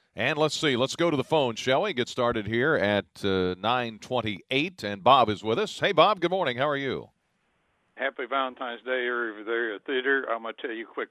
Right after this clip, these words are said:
Speaker 2: story about my Valentine's Day.
Speaker 1: Sure.
Speaker 2: Met my wife on Valentine's Day. I worked, was working at Urbana, took a box of candy over to her after I got off. That's close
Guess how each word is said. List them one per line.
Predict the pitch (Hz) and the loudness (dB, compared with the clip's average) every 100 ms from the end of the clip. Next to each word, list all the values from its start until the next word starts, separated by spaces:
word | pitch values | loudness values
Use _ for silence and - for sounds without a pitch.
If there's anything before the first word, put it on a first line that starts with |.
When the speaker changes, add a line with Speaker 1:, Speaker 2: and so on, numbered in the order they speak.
| - | -8
Speaker 2:
story | 123 113 | -6 -6
about | 107 104 101 | -6 -8 -6
my | 107 | -8
Valentine's | 98 101 92 85 101 87 - | -8 -10 -12 -12 -14 -14 -12
Day. | 87 76 _ _ _ | -12 -14 _ _ _
Speaker 1:
Sure. | - - 131 202 101 71 _ _ _ _ _ _ _ _ _ _ _ | -14 -4 -2 0 0 -4 _ _ _ _ _ _ _ _ _ _ _
Speaker 2:
Met | 98 117 123 - | -8 -8 -8 -12
my | 113 117 | -10 -8
wife | 113 107 107 - - _ _ - | -6 -6 -8 -16 -20 _ _ -14
on | - 123 127 | -8 -6 -6
Valentine's | 117 104 101 - 98 90 | -8 -10 -10 -14 -14 -12
Day. | - 92 90 98 _ _ _ - | -10 -8 -8 -14 _ _ _ -12
I | 95 | -10
worked, | 92 104 - | -10 -14 -16
was | 101 90 | -16 -12
working | 123 107 117 | -12 -12 -12
at | 117 123 | -12 -10
Urbana, | 135 127 117 101 113 - _ _ - | -10 -8 -8 -8 -14 -18 _ _ -14
took | 113 - | -14 -12
a | |
box | 90 101 - - | -10 -10 -10 -18
of | - | -14
candy | 123 107 | -12 -10
over | 104 107 101 | -10 -10 -10
to | 101 117 | -12 -12
her | 104 107 110 - | -12 -12 -14 -14
after | 92 - | -14 -10
I | 98 | -10
got | 98 107 | -10 -8
off. | 107 110 - - | -8 -8 -12 -14
That's | 104 - _ - | -14 -14 _ -18
close | 98 | -16